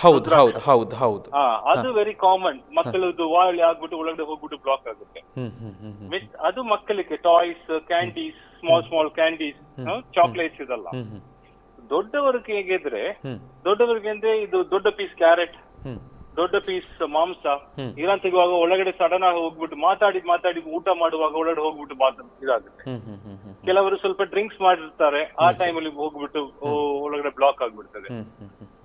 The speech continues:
Speaker 2: ಕೆಲವರಿಗೆ ಏನಾಗುತ್ತೆ ಅಂದ್ರೆ ಇದು ಹಲ್ಲು ಸೆಟ್ ಇದೆಲ್ಲ ವಾ ಒಳಗಡೆ,
Speaker 1: ಓಕೆ.
Speaker 2: ಹಲ್ಲು ಸೆಟ್ ವೋಲ್ಟೇಜ್
Speaker 1: ಹಾ.
Speaker 2: ಅದು ಒಳಗಡೆ ಸಡನ್ ಆಗಿ ಡಿಸ್ಪ್ಲೇಸ್ ಆಗ್ಬಿಟ್ಟು ಬ್ಲಾಕ್ ಆಗುತ್ತೆ.
Speaker 1: ಹ್ಮ್, ಹ್ಮ್,
Speaker 2: So
Speaker 1: ಹ್ಮ್.
Speaker 2: ಇದೆಲ್ಲ ಯೂಸ್ ಮಾಡುವಾಗ ತುಂಬಾ ಕೇರ್‌ಫುಲ್ ಇರಬೇಕು.
Speaker 1: ಹ್ಮ್, ಹ್ಮ್.
Speaker 2: But ಮಕ್ಕಳಿಗೆ
Speaker 1: ಹ್ಮ್.
Speaker 2: ಎಕ್ಸ್ಟ್ರಾ ಕೇರ್‌ಫುಲ್ ಇರಬೇಕು because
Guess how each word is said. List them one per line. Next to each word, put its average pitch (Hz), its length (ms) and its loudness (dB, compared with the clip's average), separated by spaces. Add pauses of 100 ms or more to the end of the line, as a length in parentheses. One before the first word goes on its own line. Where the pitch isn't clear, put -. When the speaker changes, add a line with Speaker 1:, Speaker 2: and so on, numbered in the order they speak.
(140)
Speaker 2:
ಕೆಲವರಿಗೆ 202 540 0
ಏನಾಗುತ್ತೆ 190 480 0
ಅಂದ್ರೆ 240 540 0
ಇದು 175 100 0
ಹಲ್ಲು 247 300 0
ಸೆಟ್ 214 240 -2
ಇದೆಲ್ಲ 151 260 0
ವಾ 160 360 2
ಒಳಗಡೆ, 147 680 -2
Speaker 1:
ಓಕೆ. 113 420 -6 (160)
Speaker 2:
ಹಲ್ಲು 208 220 2
ಸೆಟ್ 180 300 -4
ವೋಲ್ಟೇಜ್ 151 680 -4
Speaker 1:
ಹಾ. 147 140 -4
Speaker 2:
ಅದು 220 180 -4
ಒಳಗಡೆ 208 320 0
ಸಡನ್ 190 520 -4
ಆಗಿ 190 120 2
ಡಿಸ್ಪ್ಲೇಸ್ 180 400 -4
ಆಗ್ಬಿಟ್ಟು 165 280 -2
ಬ್ಲಾಕ್ 151 240 4
ಆಗುತ್ತೆ. 101 320 -4
Speaker 1:
ಹ್ಮ್, 113 280 -12
ಹ್ಮ್, 101 260 -18
Speaker 2:
So 170 60 -4
Speaker 1:
ಹ್ಮ್. 139 100 0
Speaker 2:
ಇದೆಲ್ಲ 226 260 0
ಯೂಸ್ 208 340 -6
ಮಾಡುವಾಗ 156 420 4
ತುಂಬಾ 170 340 -4
ಕೇರ್‌ಫುಲ್ 147 420 -4
ಇರಬೇಕು. 131 500 -4
Speaker 1:
ಹ್ಮ್, 131 180 -12
ಹ್ಮ್. 104 200 -16
Speaker 2:
But 135 240 2
ಮಕ್ಕಳಿಗೆ 160 680 -2
Speaker 1:
ಹ್ಮ್. - 280 -12
Speaker 2:
ಎಕ್ಸ್ಟ್ರಾ 220 300 -2
ಕೇರ್‌ಫುಲ್ 160 400 -4
ಇರಬೇಕು 131 400 -4
because 139 400 0